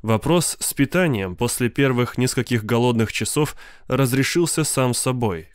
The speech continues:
Кто-то добровольно съел на пробу пару больших сочных грибов, что росли на стволах больших папоротникообразных деревьев. Грибы оказались вполне съедобными.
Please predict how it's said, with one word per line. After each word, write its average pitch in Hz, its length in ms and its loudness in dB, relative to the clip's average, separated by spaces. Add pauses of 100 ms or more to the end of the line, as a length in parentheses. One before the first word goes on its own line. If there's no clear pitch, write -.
(120)
Кто-то 123 580 0
добровольно 117 600 4
съел 127 320 2
на 117 140 2
пробу 120 320 2
пару 120 320 2
больших 117 420 0
сочных 113 440 0
грибов, 110 460 0 (320)
что - 260 -2
росли 139 340 2
на 120 120 4
стволах 120 520 0
больших 113 640 -2
папоротникообразных 123 1120 0
деревьев. 113 560 0 (440)
Грибы 127 400 2
оказались 151 720 0
вполне 147 500 0
съедобными. 98 800 -4